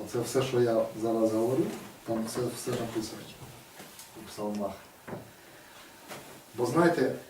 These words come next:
е, наприклад, сімдесят другий псалом, там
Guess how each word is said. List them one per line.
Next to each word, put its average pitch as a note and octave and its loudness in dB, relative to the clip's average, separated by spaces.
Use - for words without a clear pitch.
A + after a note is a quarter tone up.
е, A#2 6
наприклад, C3+ 4
сімдесят D3+ 4
другий D3+ 6
псалом, F#3+ 6
там A#2+ 2